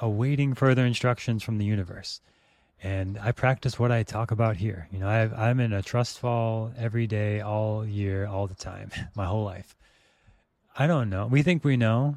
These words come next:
Sometimes we have stability. Sometimes we have foundation, long-term commitments and things like this. I've had this podcast for six years almost now, or just past five years. We're in the sixth year now. Uh,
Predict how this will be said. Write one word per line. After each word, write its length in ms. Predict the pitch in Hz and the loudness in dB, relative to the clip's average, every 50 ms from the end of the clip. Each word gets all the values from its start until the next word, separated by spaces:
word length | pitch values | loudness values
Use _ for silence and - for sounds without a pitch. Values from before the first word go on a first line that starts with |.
| - | -6
Sometimes 340 | - - - 151 151 139 120 | -12 -8 -2 2 2 2 4
we 80 | 131 131 | 4 4
have 200 | 123 127 123 - | 4 2 2 0
stability. 480 | - - 113 113 120 120 120 120 123 | 0 -2 0 2 2 2 2 2 0
Sometimes 360 | 120 - - 120 123 120 113 113 | 0 -2 -2 0 0 2 2 2
we 100 | 113 113 | 2 2
have 300 | 113 113 113 113 107 104 101 104 127 135 117 | 4 4 2 2 0 -4 -10 -12 -14 -12 -10
foundation, 800 | - 120 113 110 104 107 110 104 - - 113 110 110 107 110 104 | -6 -4 -4 -2 -2 -2 -2 -2 -2 -4 -2 -2 -2 -2 0 2
long-term 440 | 113 117 113 113 110 - 120 113 104 | 2 2 2 0 -2 -2 -2 -4 -2
commitments 560 | 104 110 110 107 107 107 104 101 101 - - | -2 -4 -4 -4 -2 -4 -4 -4 -6 -6 -10
and 100 | 98 95 | -10 -8
things 200 | - 107 104 101 | -6 -6 -6 -6
like 100 | 98 95 | -8 -8
this. 220 | 107 107 - - | -8 -10 -8 -6
I've 100 | 120 127 | -6 -2
had 160 | 131 131 120 | 0 0 0
this 120 | 117 120 - | 0 -2 -2
podcast 520 | - 117 113 113 - - 123 117 113 - | 0 0 0 0 0 0 0 0 0 0
for 100 | - 110 | -2 -6
six 320 | 101 - - 120 - - - | -6 -4 -4 -6 -6 -4 -2
years 220 | 117 113 110 107 | -2 0 0 0
almost 320 | 110 110 110 110 107 - | 0 0 0 -2 -4 -4
now, 220 | 113 110 107 107 107 | -4 -4 -4 -4 -4
or 260 | 104 95 92 95 - - 107 | -6 -8 -12 -16 -18 -18 -18
just 160 | - - - | -18 -10 -4
past 220 | - 117 110 - | -2 -2 -2 0
five 240 | - 110 104 107 101 | 0 0 0 0 2
years. 260 | 104 104 101 98 - | 2 0 0 0 0
We're 80 | 110 110 | 0 0
in 80 | 104 | 0
the 60 | 104 95 | 0 -2
sixth 320 | - - - - - - | -6 -6 -8 -8 -6 -4
year 100 | 107 101 | -2 -2
now. 240 | 98 101 101 101 98 _ _ _ _ _ _ _ _ _ _ _ _ _ _ _ _ _ _ 117 | 0 -2 -2 -4 -6 _ _ _ _ _ _ _ _ _ _ _ _ _ _ _ _ _ _ -12
Uh, 460 | 104 98 95 92 90 90 90 92 | -10 -8 -8 -8 -8 -8 -8 -10